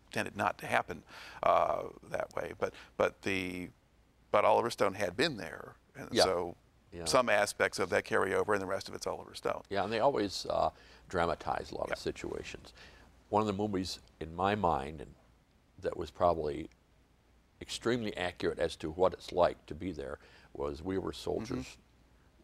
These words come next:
Speaker 1: Mm-hmm.
Speaker 2: Uh,
Speaker 1: Well, and that's one that fairly, pretty closely follows the actual historical narrative, and so that's
Speaker 2: Yes.
Speaker 1: a little bit different in terms
Speaker 2: Yeah.
Speaker 1: of what it's doing.
Speaker 2: I've had the pleasure of meeting Joe Galloway a couple times, have a book signed by him, or that book.
Speaker 1: Mm-hmm.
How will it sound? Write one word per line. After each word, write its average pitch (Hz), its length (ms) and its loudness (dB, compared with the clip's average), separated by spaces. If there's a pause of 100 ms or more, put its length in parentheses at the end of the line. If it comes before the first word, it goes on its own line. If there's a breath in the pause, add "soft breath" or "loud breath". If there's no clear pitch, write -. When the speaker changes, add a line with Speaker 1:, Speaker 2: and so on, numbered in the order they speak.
(140)
Speaker 1:
Mm-hmm. 67 280 -8
Speaker 2:
Uh, - 40 -10 (1500 soft breath)
Speaker 1:
Well, - 100 -6
and 135 80 -4
that's 185 200 0
one 123 140 0
that 104 120 -2 (120)
fairly, 110 260 2
pretty 113 300 -6
closely 117 520 0
follows 95 680 0 (140)
the 101 100 2
actual 95 380 -4
historical 92 520 -6
narrative, - 600 0 (320)
and 101 80 -18
so 143 120 -16
that's 90 200 -8
Speaker 2:
Yes. 78 160 -2
Speaker 1:
a 92 40 -6
little 92 120 -6
bit 95 120 -14
different - 320 -10
in - 60 -18
terms - 140 -14
Speaker 2:
Yeah. 85 60 -6
Speaker 1:
of 85 40 -4
what 90 40 -6
it's - 120 -10
doing. 95 280 0 (420 loud breath)
Speaker 2:
I've 87 140 4
had 87 180 2
the 80 80 -6
pleasure 82 360 2
of 71 100 -8
meeting 82 280 -6
Joe 73 200 -2
Galloway 67 500 -6
a - 40 -14
couple - 300 -12
times, - 440 -16 (340)
have 73 140 -12
a - 60 -8
book 67 220 -8
signed 64 340 -10
by 62 100 -12
him, 65 200 -16 (180)
or 78 140 -4
that 71 200 -4
book. - 240 -6 (240)
Speaker 1:
Mm-hmm. 117 200 -12